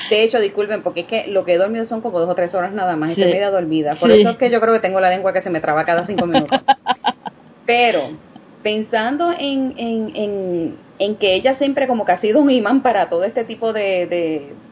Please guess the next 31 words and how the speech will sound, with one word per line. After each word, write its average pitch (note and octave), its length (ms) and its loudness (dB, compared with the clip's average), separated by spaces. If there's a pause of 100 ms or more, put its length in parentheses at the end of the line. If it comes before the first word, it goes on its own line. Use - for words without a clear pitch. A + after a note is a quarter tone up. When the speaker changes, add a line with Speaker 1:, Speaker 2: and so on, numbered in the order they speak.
(1040)
Speaker 1:
¿cómo F3+ 220 -2
le G3 80 -2
digamos?, G3+ 360 -2
de E3 120 2
seres A3+ 400 0 (260)
paranormales. F3+ 840 0 (520)
Speaker 2:
Ujú. G3 560 -2 (300)
Speaker 1:
Yo, G#3+ 160 -2 (300)
yo A#3+ 160 2
pienso D4+ 520 0
que, F3+ 680 0 (400)
que F#3 120 2
no F3+ 140 0
fue G#3 540 -2 (320)
curiosidad. F#3 600 0 (1700)
No, - 120 -12 (200)
yo E3+ 120 0
pienso F#3+ 320 -2
que G3 140 -4
simplemente G3 1000 -2
esta, F3+ 400 0
este F3+ 580 -4
animal, E3+ 680 0
este E3 200 -4
salvaje, F#3 480 2
la, E3 360 -2
la D#3+ 160 2
olió A3+ 360 2
y B3+ 140 -2
la F3 140 0
siguió. D3+ 340 -4